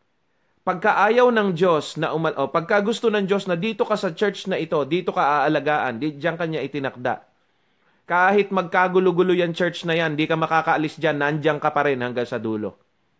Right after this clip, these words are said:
Pero kung hindi ka talaga itinalaga ng Panginoon dyan, maayos naman yung church, pero aalis ka dyan. Hindi ka, hindi ka, ano, mapapalagay, parang itinutulak ka ng Panginoon sa ibang lugar.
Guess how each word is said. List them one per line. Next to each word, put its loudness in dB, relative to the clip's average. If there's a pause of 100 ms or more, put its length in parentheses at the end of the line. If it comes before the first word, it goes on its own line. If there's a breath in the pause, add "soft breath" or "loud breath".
(720)
Pero 2
kung 2
hindi 0
ka 2
talaga 2
itinalaga 0
ng -2
Panginoon -2
dyan, -4 (240 loud breath)
maayos 2
naman 2
yung -2
church, -4 (160)
pero 0
aalis 2
ka -2
dyan. -4 (720)
Hindi 2
ka, 0
hindi -8
ka, -2
ano, -8 (720)
mapapalagay, 0
parang -2
itinutulak -2
ka -4
ng -4
Panginoon -4
sa -8
ibang -6
lugar. -6